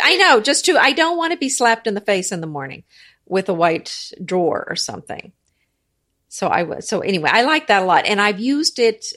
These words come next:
next to, uh, some gray tiles I have in my kitchen.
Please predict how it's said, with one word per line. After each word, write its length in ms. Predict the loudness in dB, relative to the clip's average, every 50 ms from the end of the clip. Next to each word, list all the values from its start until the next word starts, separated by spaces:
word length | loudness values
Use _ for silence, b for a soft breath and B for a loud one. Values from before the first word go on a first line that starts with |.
| _ _
next 580 | -8 -6 -4 -4 -4 -6 -8 -12 -12 -12 -12 -14 -14 -10
to, 540 | -8 -8 -6 -6 -4 -4 -4 -4 -6 -8 _ _ _ _ _ _ _ _ _ _ _ _ _ _ _ _ _ _ _ _ _ _ _ _ _ _ _
uh, 500 | -4 -2 -2 -2 -2 -4 -4 -6 -6 -6
some 440 | -4 -4 -4 -2 -4 -4 -6 -10 -10
gray 380 | -6 -2 0 0 2 0 0 -2
tiles 560 | -6 -6 -6 -4 -4 -2 -2 -4 -6 -6 -6
I 100 | -6 -6
have 240 | -6 -6 -8 -8 -6
in 100 | -8 -8
my 100 | -8 -10
kitchen. 560 | -10 -8 -10 -8 -6 -6 -6 -6 -6 -8 -10